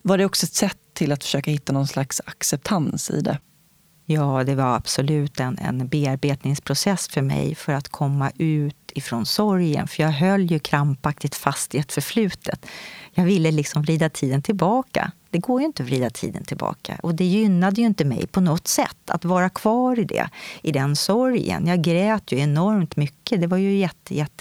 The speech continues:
Speaker 2: jättejobbigt så. Ehm, det var så mycket som kom upp. Vi har så mycket under ytan. Det kom upp en massa saker där då som jag bar på. Som gjorde att jag helt enkelt började att, att jobba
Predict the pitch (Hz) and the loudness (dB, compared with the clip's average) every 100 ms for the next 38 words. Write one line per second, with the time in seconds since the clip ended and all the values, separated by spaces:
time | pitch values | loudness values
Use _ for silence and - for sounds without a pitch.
0 | 139 - - - - - - 175 285 294 | -6 -6 -14 -16 -20 -16 -2 0 0 -2
1 | - 69 - - - - - - - - | -4 -4 -4 -8 -6 -6 -8 -16 -20 -20
2 | - - - _ - 151 143 139 139 143 | -20 -20 -20 _ -4 -2 0 0 0 0
3 | 135 - _ _ _ _ _ - 147 175 | -4 -10 _ _ _ _ _ -6 -2 0
4 | 196 185 202 - - 180 190 - 202 262 | 2 2 2 0 -2 0 0 4 4 4
5 | - _ - - - 196 196 - 214 - | 0 _ -10 -10 -2 0 2 2 2 2
6 | - 170 170 185 175 - 202 165 185 - | 2 2 4 2 2 0 -2 0 0 0
7 | 233 220 262 - 196 208 - 220 214 254 | 2 2 0 0 0 0 -2 -2 -2 -2
8 | - 220 151 147 - - - - - 151 | -2 -2 0 -2 -8 -12 -12 -12 -2 0
9 | - 156 _ - 175 135 90 95 151 147 | 0 -2 _ -4 0 2 2 2 2 2
10 | 143 - - - 170 - _ _ - 220 | 2 0 -2 -4 -4 -8 _ _ -2 2
11 | 208 202 151 143 143 151 160 147 139 147 | 4 4 2 2 2 0 0 -2 0 -2
12 | - _ _ 240 247 190 160 147 151 151 | -6 _ _ -4 -2 0 0 0 0 0
13 | 135 139 - 151 - 160 156 156 165 165 | 2 0 0 0 2 2 2 0 0 0
14 | 147 135 | 0 -2